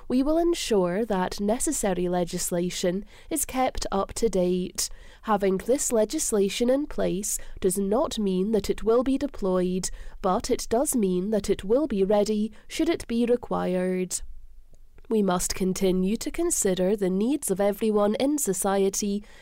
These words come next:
in developing future adaptations,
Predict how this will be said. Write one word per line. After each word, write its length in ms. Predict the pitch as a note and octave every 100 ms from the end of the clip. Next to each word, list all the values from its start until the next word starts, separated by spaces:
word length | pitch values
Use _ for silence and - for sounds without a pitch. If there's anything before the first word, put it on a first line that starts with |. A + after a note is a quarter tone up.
| -
in 140 | G3+
developing 680 | F#3+ F3+ F3+ F3 F3 F3+ G3
future 580 | - - A3+ - - D4
adaptations, 1080 | - F#3+ F3+ - F#3+ F3+ F#3 F3+ F3 F#3+ -